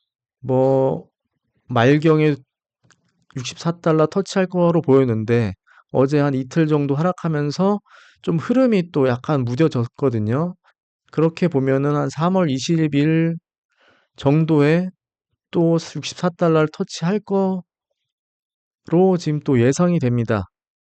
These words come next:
또 이것까지 맞으면은 진짜 에프비아이 시리즈가 더 이상 에프비아이 시리즈가 아닌 이제 실제로 일어날 수도 있는 그런 이제 상황이 올지도 모르는데, 어쨌든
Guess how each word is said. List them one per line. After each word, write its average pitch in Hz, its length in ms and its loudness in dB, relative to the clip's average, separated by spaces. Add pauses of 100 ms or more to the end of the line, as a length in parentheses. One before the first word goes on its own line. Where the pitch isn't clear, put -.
(120)
또 139 180 -4
이것까지 156 840 0
맞으면은 120 880 0 (720)
진짜 135 680 0 (320)
에프비아이 147 600 0
시리즈가 139 680 2
더 127 140 -2
이상 131 220 -2
에프비아이 127 360 -2
시리즈가 156 480 -2
아닌 110 320 -2
이제 110 100 -4
실제로 202 460 0
일어날 127 300 0
수도 123 240 -6
있는 110 360 -2 (1120)
그런 151 360 2
이제 139 160 -2
상황이 170 380 -2
올지도 127 400 0
모르는데, 110 600 -2 (1040)
어쨌든 160 720 -2